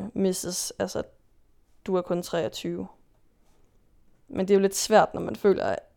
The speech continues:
jeg føler jo, at, at, jeg føler jo, nu bliver det meta, meta. Jeg føler jo,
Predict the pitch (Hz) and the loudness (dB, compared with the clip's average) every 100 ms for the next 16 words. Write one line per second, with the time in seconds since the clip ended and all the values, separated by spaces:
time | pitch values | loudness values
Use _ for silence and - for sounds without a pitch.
0 | - 196 196 220 196 175 185 185 - - | 0 0 10 10 12 10 6 4 -2 -2
1 | 202 - _ - 208 - 254 185 170 214 | -2 -4 _ 4 4 6 6 6 4 8
2 | 220 180 185 180 180 180 185 180 202 202 | 8 8 2 0 -2 0 0 -2 2 2
3 | 220 226 180 180 180 | 6 6 6 2 0